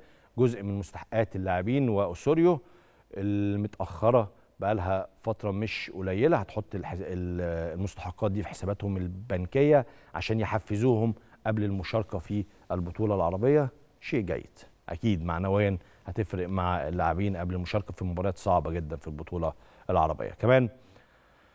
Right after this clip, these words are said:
مصدر بنادي الزمالك قال إنه سيرجي أكا لاعب الإسماعيلي، ومحمود حمادة لاعب فيوتشر، وفخر الدين بن يوسف لاعب بيراميدز، والجزائري أيوب عبد اللاوي لاعب نادي مولودية الجزائر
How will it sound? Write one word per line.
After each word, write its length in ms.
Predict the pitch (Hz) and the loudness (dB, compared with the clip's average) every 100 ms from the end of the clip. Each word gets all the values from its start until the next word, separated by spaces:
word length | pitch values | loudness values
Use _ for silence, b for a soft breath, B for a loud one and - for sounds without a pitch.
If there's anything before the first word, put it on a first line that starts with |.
| b b b b b _ _ - | b b b b b _ _ 4
مصدر 280 | 139 113 113 | 4 6 2
بنادي 300 | 110 120 110 | 2 2 0
الزمالك 520 | 104 113 139 147 113 | 0 2 2 0 0
قال 440 | 117 131 127 - | 4 4 2 -2
إنه 220 | 113 113 | -2 -2
سيرجي 340 | 107 131 113 113 | 0 0 0 0
أكا 380 | 120 - 117 107 | -2 0 0 4
لاعب 260 | 117 104 | 4 4
الإسماعيلي، 460 | 98 - 104 117 123 | 0 -6 -4 0 2
ومحمود 400 | 107 95 117 120 | 0 0 -2 -4
حمادة 360 | - 113 110 | 0 0 2
لاعب 460 | 110 113 101 90 98 | 4 6 4 -2 -10
فيوتشر، 420 | - 120 - 127 | -6 -8 -2 0
وفخر 340 | 110 113 - 110 | 0 -2 -6 -6
الدين 280 | 98 117 | -4 -2
بن 120 | 101 104 | -2 -2
يوسف 320 | 113 98 110 | -4 -6 0
لاعب 280 | 117 101 92 - | 4 4 0 -4
بيراميدز، 400 | 139 139 135 117 | 2 2 2 0
والجزائري 640 | 110 101 107 104 117 117 90 | -2 0 0 0 2 2 2
أيوب 420 | 98 120 104 101 | 2 2 2 2
عبد 260 | 85 87 95 | 2 0 0
اللاوي 380 | 110 120 113 - b b | 2 4 4 -2 b b
لاعب 280 | 117 117 98 | 2 4 4
نادي 240 | 107 117 104 | 0 -2 -2
مولودية 320 | 104 107 107 | -2 -2 -2
الجزائر 480 | 98 101 98 127 | -4 -2 2 4